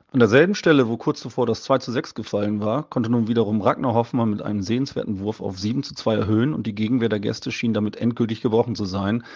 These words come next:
da Philipp Harms bereits zwei Würfe später das acht zu zwei erzielen konnte. Da Dick Tunde am Ende noch elf Meter den sechs Würfen hinzufügte,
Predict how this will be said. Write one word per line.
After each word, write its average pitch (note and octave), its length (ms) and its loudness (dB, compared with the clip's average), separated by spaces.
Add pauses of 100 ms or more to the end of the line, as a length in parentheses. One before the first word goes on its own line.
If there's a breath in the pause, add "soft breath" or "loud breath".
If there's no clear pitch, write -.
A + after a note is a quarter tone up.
(200 loud breath)
da A2+ 100 4
Philipp A2+ 260 2
Harms A2 320 2
bereits G#2 380 -4
zwei A2+ 220 2
Würfe G#2+ 200 -4
später A2+ 260 -4
das G2+ 240 -4
acht - 220 -4
zu - 120 -18
zwei - 200 -4
erzielen - 380 -6
konnte. - 280 -10 (640 loud breath)
Da A#2+ 120 4
Dick A#2 200 2
Tunde F3 300 6
am A#2 100 4
Ende A#2+ 240 2
noch A2 180 0
elf D3+ 280 0
Meter C3+ 260 0
den G#2+ 160 0
sechs A2 300 -4
Würfen A2+ 320 -4
hinzufügte, A2+ 800 -4